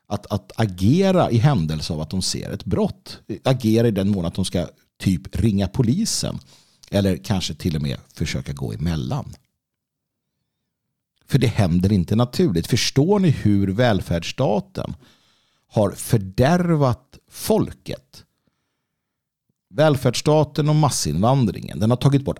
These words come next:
ansvaret och sen gjort det omöjligt att få ett fungerande samhälle. Det är där vi är. För att den här typen av sociala experiment som det hållits på med, de, de, de, de, de går att göra i ett homogent samhälle, men så fort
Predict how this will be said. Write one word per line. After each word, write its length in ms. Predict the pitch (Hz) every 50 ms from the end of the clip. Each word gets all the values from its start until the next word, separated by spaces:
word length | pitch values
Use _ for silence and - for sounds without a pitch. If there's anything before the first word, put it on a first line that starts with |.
| _
ansvaret 880 | - 139 135 107 90 82 - - - 123 139 165 180 170 165 143 -
och 80 | 156 135
sen 220 | - 107 92 95
gjort 180 | 92 87 82 -
det 80 | - 82
omöjligt 480 | 110 110 85 82 85 95 113 139 143
att 240 | 120 95 78 - - -
få 220 | - - - 69
ett 80 | 62 -
fungerande 440 | - 87 85 71 58 57 57 55 -
samhälle. 680 | - - 113 104 92 78 78 104 - - - - - -
Det 120 | - -
är 40 | -
där 300 | 143 131 - 53 57 67 -
vi 80 | - 104
är. 320 | 185 233 - - - - - - - - - - - - - - _ _ _ _ _ _ _ _ _ _ _ _ _ _ _ _ _ _ _ _ _ _ _ _ _ _ _ _ _ _ _ _ _ _ _ _ _ _ _ _ _ _ _ _ _ _ _ _ _ _ _ -
För 120 | - 160
att 140 | 156 139 - - 110
den 120 | 135 139
här 120 | 127 135 139
typen 440 | 135 - 143 147 143 143 - 135
av 80 | 135 127
sociala 440 | 131 - 143 - - 135 120 110 110
experiment 580 | 110 - - - 120 113 117 135 156 170 156
som 120 | - - 120
det 60 | 110
hållits 200 | 113 110 - -
på 320 | - - - 165 196 -
med, 120 | 107 101 95
de, 240 | 117 117 117 98 104
de, 260 | 123 127 131 131 135 - - - - - - - -
de, 220 | - 131 127 127
de, 280 | 127 143 147 147 - - _ _ _ -
de 260 | 120 139 156 160 147
går 300 | 135 156 160 208 214 185
att 80 | 170 151
göra 420 | 147 165 160 151 151 160 202 214
i 100 | 160 123
ett 100 | 110 -
homogent 500 | - 139 120 117 117 127 196 233 196 185
samhälle, 600 | - - 151 151 156 151 170 214 226 - - 107
men 160 | 117 135 143
så 140 | 131 - 139
fort 360 | - - - 220 220 - -